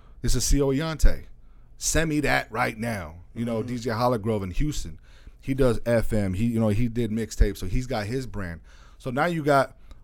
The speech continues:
Speaker 1: all these other D Js in other markets, not only playing a record, knowing who they are, but they're playing the record.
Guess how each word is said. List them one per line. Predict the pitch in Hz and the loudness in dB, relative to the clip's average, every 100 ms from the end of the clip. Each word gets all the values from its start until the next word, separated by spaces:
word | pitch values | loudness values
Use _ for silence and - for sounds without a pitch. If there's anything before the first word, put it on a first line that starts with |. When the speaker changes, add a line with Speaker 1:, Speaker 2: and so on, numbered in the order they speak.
| - | 2
Speaker 1:
all | 151 160 | 4 4
these | 151 | 4
other | 156 139 117 | 2 0 0
D | 147 180 | -2 0
Js | 147 139 131 113 | 2 4 2 -2
in | 120 120 | -6 -2
other | 127 127 | 0 0
markets, | 113 190 220 139 127 - - - - - - - - - - - - | -4 -6 -6 -6 -6 -6 -8 -8 -8 -20 -20 -20 -20 -20 -20 -20 -10
not | 113 160 | -2 0
only | 165 156 | 0 -2
playing | - 196 226 | -2 -4 -2
a | 202 | 0
record, | 156 147 131 98 120 | 0 0 -4 -6 -10
knowing | 143 180 175 | 0 2 2
who | 175 | 0
they | 165 | 0
are, | 208 | 0
but | 151 | 0
they're | 143 | 2
playing | - 196 180 | 2 2 -2
the | |
record. | 254 339 95 | -4 -6 -10